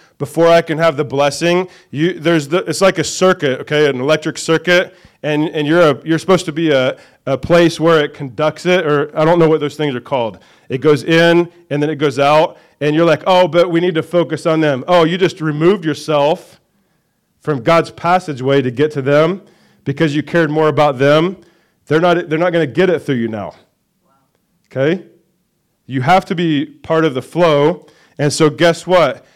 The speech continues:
Your personal encounter with God is the priority. It doesn't mean that you stop it there,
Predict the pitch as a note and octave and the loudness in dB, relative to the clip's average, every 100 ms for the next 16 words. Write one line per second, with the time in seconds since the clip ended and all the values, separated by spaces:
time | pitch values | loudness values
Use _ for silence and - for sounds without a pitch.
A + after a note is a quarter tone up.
0 | _ A#2 B2 F3 F#3+ - F3+ E3+ D#3+ D3+ | _ -8 0 2 2 0 0 0 -4 -4
1 | C3+ - - D3 E3 D#3 C3+ - E3 D#3+ | -6 -8 -4 -2 0 0 -2 -4 0 2
2 | C3+ B2+ B2+ C3+ _ _ _ - A#2+ A2+ | 4 2 -2 -10 _ _ _ -14 -12 -12
3 | - C#3+ C3+ C3+ C3+ G#2 E2 - _ _ | -6 -2 0 0 -2 -4 -12 -20 _ _
4 | _ - - _ _ _ _ _ C3+ _ | _ -20 -20 _ _ _ _ _ _ _
5 | _ _ _ _ _ _ _ _ _ _ | _ _ _ _ _ _ _ _ _ _
6 | - C#3+ C#3 F#3+ F#3+ G3 G3 F3+ D3+ - | -10 -6 0 0 0 0 0 0 -4 -8
7 | - F3 A#3 F3 B2 B2 C3 F#3 | -2 2 2 0 -4 -2 -2 -2